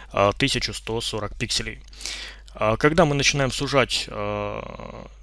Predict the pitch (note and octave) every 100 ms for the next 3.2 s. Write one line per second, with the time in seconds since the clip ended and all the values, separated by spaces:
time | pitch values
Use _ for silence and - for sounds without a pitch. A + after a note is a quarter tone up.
0 | - - - C#3+ F3+ A#3 A3 - - -
1 | - - - - - - - - D3+ F#3
2 | G#3 G3 - - C3+ C3+ B2 - - C#3
3 | B2+ F#2+